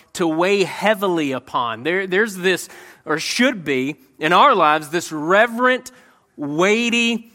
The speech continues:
seriousness to the way that we treat our mother and father. We're not to be flippant. We're not to be condescending. We're not to be dismissive. Fathers and mothers carry weight in our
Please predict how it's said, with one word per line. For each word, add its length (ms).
seriousness 1040
to 160
the 120
way 380
that 220
we 240
treat 680
our 220
mother 640
and 220
father. 460
We're 160
not 280
to 120
be 320
flippant. 840
We're 160
not 220
to 100
be 200
condescending. 1160
We're 160
not 280
to 100
be 340
dismissive. 880
Fathers 640
and 160
mothers 640
carry 500
weight 600
in 320
our 480